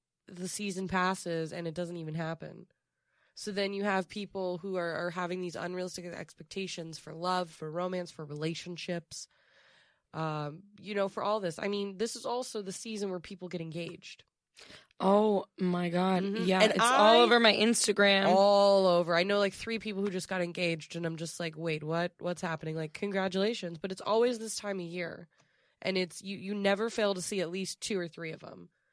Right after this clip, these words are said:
Speaker 1: But I feel like the movies make these huge expectations of what, like, a proposal should be.
Speaker 2: Mm.
Speaker 1: Look at the movie The Proposal.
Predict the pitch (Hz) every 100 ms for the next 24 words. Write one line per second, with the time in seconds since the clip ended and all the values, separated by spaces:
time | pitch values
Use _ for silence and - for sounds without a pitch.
0 | _ _ 208 226 233 254 269 262 226 233
1 | 247 254 247 220 190 214 202 - 214 208
2 | 196 190 180 _ _ _ _ - 254 254
3 | 254 247 233 202 196 - - _ - 208
4 | - 214 202 226 214 220 202 190 190 175
5 | 180 160 170 156 185 208 175 151 - 160
6 | 139 - 165 156 _ _ _ _ _ _
7 | _ 185 180 175 175 175 175 311 403 349
8 | 339 349 285 - 226 247 302 240 151